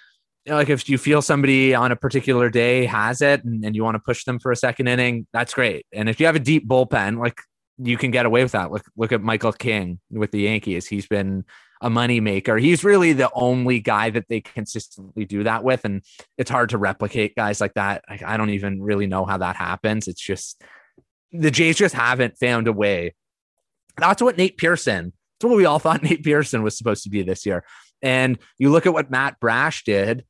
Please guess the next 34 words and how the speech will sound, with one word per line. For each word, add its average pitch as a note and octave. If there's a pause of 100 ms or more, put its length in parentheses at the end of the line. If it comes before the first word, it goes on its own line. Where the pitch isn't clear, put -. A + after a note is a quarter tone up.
(400)
uh, G2+
coming A2
back G2+
up. B2+
Yeah, F3
he C3+
was B2+
a C3
little A#2+
inefficient, A2
but A2 (680)
not G#2+
ninety-nine, A#2
a G#2
hundred A2+ (120)
wipeout A2+
slider. B2 (600)
You B2
know, C#3
that'd C#3+
be D#3
good F3+
in E3+
the F3
Blue E3
Jays D#3+
bullpen. D#3+
And B2+
just C3
Nate B2
Pearson C3+
hasn't A#2
been A2+
able, G2+